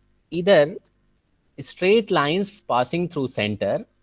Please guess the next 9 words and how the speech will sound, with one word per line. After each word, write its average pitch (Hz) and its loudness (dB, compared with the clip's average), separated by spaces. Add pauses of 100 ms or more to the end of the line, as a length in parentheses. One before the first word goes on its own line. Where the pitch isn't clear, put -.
(260)
straight 147 -8
lines 135 -8
passing 110 -8
through 131 -6
center 156 -2
of 123 0
this 113 -4
disk, 110 -4 (480)
or 120 2